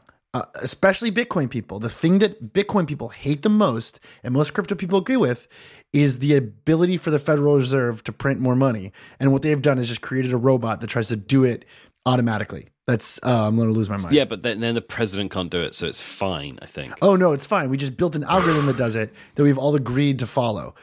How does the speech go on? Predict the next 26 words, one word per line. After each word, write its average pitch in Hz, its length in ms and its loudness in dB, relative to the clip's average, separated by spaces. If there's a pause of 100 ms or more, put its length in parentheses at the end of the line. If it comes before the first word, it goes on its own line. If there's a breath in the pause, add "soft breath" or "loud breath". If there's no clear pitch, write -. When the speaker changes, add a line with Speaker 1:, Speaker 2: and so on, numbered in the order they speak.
(140 soft breath)
Speaker 1:
Ridiculous. 160 800 -4
All 214 220 4
of 196 80 2
this 180 140 -4
is 147 120 -4
ridiculous. 98 640 -14 (380 soft breath)
But 135 120 4
I 131 80 4
think 202 180 2
Speaker 2:
Yes. 208 60 -6
Speaker 1:
this 143 160 -4
is 143 40 -4
a 143 60 0
good 143 160 2
segue 139 380 0
into 117 160 -6
talking 120 340 -4
about 107 440 -2 (380)
your 135 220 4
thing, 101 240 -10 (300)
which 113 180 -4
you 110 80 -2
sent 127 220 2
me 160 60 6
Speaker 2:
Yeah. 151 100 2
Speaker 1:
today 104 400 0